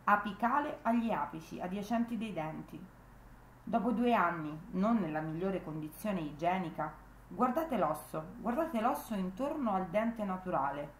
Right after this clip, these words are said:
come è migliorato, e guardate il tessuto. Vedere per credere. Ed ecco al primo giorno. E dopo quattro anni e mezzo. Rapporto corona impianto.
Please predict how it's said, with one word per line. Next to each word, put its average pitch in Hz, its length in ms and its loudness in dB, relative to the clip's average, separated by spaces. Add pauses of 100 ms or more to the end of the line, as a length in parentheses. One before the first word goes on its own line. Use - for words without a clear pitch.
(140)
come 196 200 2
è 175 40 0
migliorato, 160 840 -2 (280)
e 196 120 -4
guardate 233 400 2
il - 120 -4
tessuto. 156 640 -8 (800)
Vedere 180 560 0 (960)
per - 180 -6
credere. 151 640 -6 (540)
Ed 214 120 -2
ecco 254 220 2
al 196 100 6
primo 185 300 -2
giorno. 156 480 -2 (1800)
E 175 380 -4 (500)
dopo - 420 0
quattro 208 380 0
anni 170 240 2
e 160 40 -4
mezzo. 151 500 -6 (1400)
Rapporto 226 500 2
corona 196 280 0
impianto. 156 760 -4